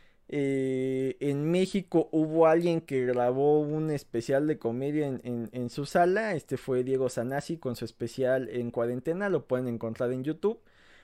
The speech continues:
Y sin embargo, él hizo algo más,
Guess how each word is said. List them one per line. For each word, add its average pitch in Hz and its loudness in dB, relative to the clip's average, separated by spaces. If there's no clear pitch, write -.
Y 220 -2
sin 165 -2
embargo, 170 2
él 180 0
hizo 160 0
algo 160 4
más, 151 -4